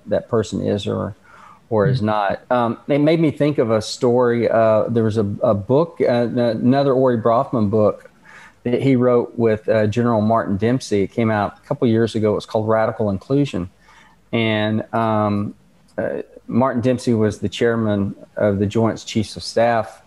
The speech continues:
Speaker 1: uh, during, uh, the Obama administration. And, um, so Martin Dempsey actually had been in charge of all the, um,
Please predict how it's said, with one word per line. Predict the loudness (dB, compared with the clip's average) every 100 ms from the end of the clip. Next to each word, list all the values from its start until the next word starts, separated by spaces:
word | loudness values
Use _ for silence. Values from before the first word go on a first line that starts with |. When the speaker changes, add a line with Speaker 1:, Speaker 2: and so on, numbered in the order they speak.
| -20 -20 -20 -6
Speaker 1:
uh, | -2 0 2 0 -2 -4 -12 -10 -4
during, | 0 2 2 0 -2 -2
uh, | 0 2 -2 -6 _ -6
the | 0 2
Obama | 2 2 0 0 0 -2 -4 -8 -20 -16 -6
administration. | -2 0 2 0 -2 -2 -2 -2 -6 -6 -10 -20 -20 -20 -12 -4
And, | -2 -2 -2 -2 -4 -4
um, | -4 -2 -2 0 -2 -6 _ _ -6
so | -2 0 0 0
Martin | 0 0 0
Dempsey | 0 0 0 0 0
actually | -2 -4 -2 2 2 2
had | 0 0
been | 0
in | 0 0
charge | 0 2 0 0
of | 0 0
all | 0 0 2 2 2 0
the, | 0 0 0 0
um, | 0 2 0 0 -2